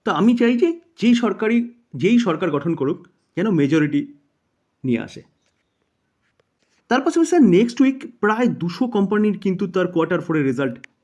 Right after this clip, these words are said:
ডিক্লেয়ার করতে চলেছে, দুশোটা কোম্পানি।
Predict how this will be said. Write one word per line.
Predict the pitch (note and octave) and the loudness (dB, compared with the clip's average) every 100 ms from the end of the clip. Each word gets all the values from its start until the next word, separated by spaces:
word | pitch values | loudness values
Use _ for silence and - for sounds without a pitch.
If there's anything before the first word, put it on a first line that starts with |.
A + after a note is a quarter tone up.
| _ | _
ডিক্লেয়ার | C3 A#2+ B2+ | -4 -2 -2
করতে | - G#2 G2+ | -2 -10 -10
চলেছে, | G2+ G2+ - - _ _ _ B2 | -10 -12 -16 -20 _ _ _ -6
দুশোটা | D3+ E3 D#3 | -2 0 0
কোম্পানি। | B2 A2+ G2+ G2+ | -2 -4 -6 -10